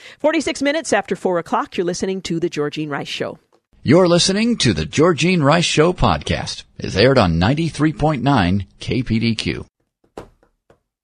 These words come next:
Speaker 1: We're back fifty-one minutes after four o'clock. You're listening to The Georgene Rice Show.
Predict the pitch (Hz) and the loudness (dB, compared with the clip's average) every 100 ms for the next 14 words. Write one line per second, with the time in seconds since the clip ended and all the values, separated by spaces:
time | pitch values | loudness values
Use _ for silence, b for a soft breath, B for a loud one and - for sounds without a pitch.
0 | _ - - B B B 339 302 285 - | _ -20 -20 B B B 2 2 0 -2
1 | 294 294 277 254 254 311 202 - 170 196 | -2 0 0 0 -2 0 -2 -2 -4 -2
2 | 185 - 185 226 165 151 160 165 160 160 | -2 -2 -6 -6 -6 -6 -6 -6 -8 -6
3 | 160 156 - 151 143 143 143 147 143 143 | -6 -6 -6 -8 -8 -8 -8 -8 -8 -8
4 | 143 - 139 | -10 -8 -10